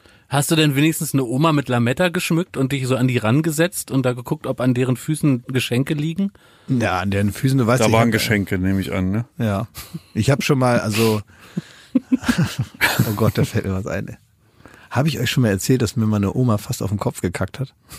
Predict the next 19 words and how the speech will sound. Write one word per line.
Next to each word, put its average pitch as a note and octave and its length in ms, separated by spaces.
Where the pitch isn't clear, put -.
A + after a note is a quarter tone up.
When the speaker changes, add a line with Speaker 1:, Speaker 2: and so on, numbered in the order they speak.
Speaker 2:
<laughs> - 140
Hab D#3 120
ich E3 120
euch B2+ 80
das B2+ 140
schon C3 120
mal A#2+ 80
erzählt? D#3 400
Man C#3+ 380
soll D#3 260
ja D#3 160
meinen, D3+ 540
wie D#3+ 160
soll C#3+ 220
das E3 260
im F#3 180
Leben E3 500
wohl D#3 220
passieren? G#2 580